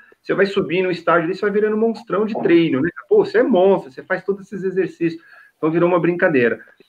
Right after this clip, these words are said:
Mas o que que o monstrão aí, o Júnior é um monstrão, cara? É, sabe o que que é? Às vezes precisa acordar às cinco horas da manhã e você fala, meu, tô com sono, né? Não vou, vou dormir mais um pouquinho.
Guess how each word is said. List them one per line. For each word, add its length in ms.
Mas 200
o 40
que 120
que 100
o 60
monstrão 640
aí, 180
o 80
Júnior 340
é 40
um 40
monstrão, 520
cara? 420
É, 640
sabe 220
o 20
que 100
que 160
é? 100
Às 140
vezes 160
precisa 240
acordar 280
às 80
cinco 200
horas 160
da 80
manhã 200
e 20
você 100
fala, 180
meu, 260
tô 160
com 140
sono, 400
né? 120
Não 160
vou, 680
vou 120
dormir 220
mais 180
um 80
pouquinho. 480